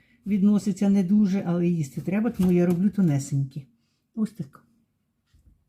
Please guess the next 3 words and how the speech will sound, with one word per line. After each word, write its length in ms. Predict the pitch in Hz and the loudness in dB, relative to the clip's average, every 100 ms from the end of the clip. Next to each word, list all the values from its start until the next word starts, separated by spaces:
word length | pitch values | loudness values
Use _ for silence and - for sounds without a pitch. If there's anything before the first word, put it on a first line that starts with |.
| _ _ _ _ - - - - - - - _ - - - - - - | _ _ _ _ -20 -14 -12 -4 -4 -4 -16 _ -20 -16 -14 -16 -12 -2
Ось 180 | 269 | -2
так. 380 | - 185 - - | 0 -2 -2 -8
Порізала 580 | - 220 170 175 170 170 | 0 2 2 2 2 0